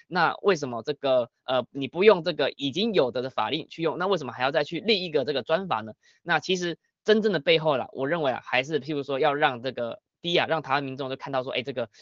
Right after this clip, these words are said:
呃，左右两党，也就是说民进党跟国民党这个互打互 K 的情况，他们都没有想到这个背后啊，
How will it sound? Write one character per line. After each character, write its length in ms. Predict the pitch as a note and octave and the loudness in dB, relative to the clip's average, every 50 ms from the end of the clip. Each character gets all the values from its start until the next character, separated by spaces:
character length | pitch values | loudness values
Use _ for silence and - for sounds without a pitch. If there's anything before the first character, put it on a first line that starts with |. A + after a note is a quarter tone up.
| - _ _ | -20 _ _
呃， 340 | - A#2+ A2+ G#2+ G#2 A2 - _ _ _ _ _ _ _ _ | -10 -8 -8 -8 -8 -10 -14 _ _ _ _ _ _ _ _
左 260 | - D3 B2+ G#2+ A2+ | -8 -6 -4 -4 2
右 200 | E3 G3 F3 C#3 | 4 4 6 4
两 200 | - A2+ B2+ D3 | 4 0 -4 -4
党， 180 | C#3 A#2 G2 G#2+ | -6 -6 -6 -6
也 60 | A2 | -6
就 60 | A#2 | -2
是 20 | |
说 80 | C3+ D3+ | -2 -2
民 200 | C3+ B2+ C3 C#3 | -2 -2 -6 -6
进 120 | E3+ F3+ | -6 -4
党 100 | D3+ B2 | -4 -4
跟 160 | A#2 C#3+ D3 C3+ | -4 -6 -8 -6
国 120 | - B2+ | -6 -6
民 120 | C3 C#3+ | -6 -6
党 80 | C3 A2+ G#2+ | -6 -8 -6
这 60 | A#2+ | -6
个 100 | C3+ A#2+ | -6 -6
互 260 | - - G3 C#3 C3 | -6 -6 -6 -6 -4
打 140 | - A#2 G#2+ | -4 -4 -4
互 200 | A2 - F3 C#3 | -4 -6 -8 -8
K 300 | - - F3 E3 D#3+ E3+ _ _ _ _ _ | -6 -4 -4 -4 -4 -4 _ _ _ _ _
的 140 | - D3 C3+ | -2 -2 -2
情 220 | - - B2 B2 | -2 -6 -12 -10
况， 180 | A#2 D3+ B2+ G#2+ - _ _ _ _ _ | -8 -8 -8 -8 -10 _ _ _ _ _
他 120 | - B3 | -4 0
们 160 | C4 A#3+ G#3 - _ _ _ _ | 0 0 -2 -2 _ _ _ _
都 200 | - B3+ C#4 D4 | 4 6 6 6
没 100 | C#4 B3+ | 4 2
有 120 | B3 A#3+ A#3 | -2 -4 -4
想 160 | - D3 C3+ | -6 -6 -6
到 120 | D3+ C#3 | -6 -6
这 100 | C3+ - | -6 -4
个 120 | A#3 A3 E3 | -4 -4 -4
背 260 | - - A#3+ F3 D#3+ | 0 0 0 0 0
后 140 | F#3 A3+ G3 | -2 -4 -4
啊， 120 | C#3 G#2+ | -4 -4